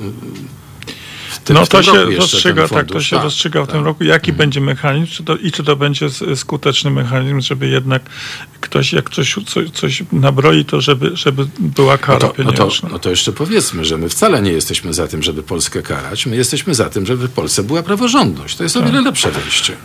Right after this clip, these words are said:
Speaker 2: Tak, praworządność. To, to nie, to nie jest takie trudne chyba, co?
Speaker 1: No wiesz, no udawało się przez tam dwadzieścia parę lat, a
Speaker 2: Tak.
Speaker 1: potem się jakoś przestało udawać.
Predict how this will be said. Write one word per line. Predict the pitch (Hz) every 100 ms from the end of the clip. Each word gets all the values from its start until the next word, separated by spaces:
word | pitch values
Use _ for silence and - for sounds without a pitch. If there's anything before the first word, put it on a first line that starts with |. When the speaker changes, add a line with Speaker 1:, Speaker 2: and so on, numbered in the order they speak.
| -
Speaker 2:
Tak, | - 139 - 202 -
praworządność. | 175 156 147 143 131 -
To, | 165 175
to | - 180
nie, | 208
to | 220 -
nie | 233
jest | 254
takie | - - 123
trudne | 139 113 120
chyba, | 117 127 117
co? | - - 202 - - - - -
Speaker 1:
No | 135
wiesz, | 143
no | -
udawało | 82 85 117 208 196 82
się | -
przez | - - 76
tam | - 76 69
dwadzieścia | 69 80 78 - 82
parę | 78 78 76
lat, | 64
a | -
Speaker 2:
Tak. | -
Speaker 1:
potem | 131 123
się | -
jakoś | 151 151 175 -
przestało | - 202 - 143 67
udawać. | 65 - - - -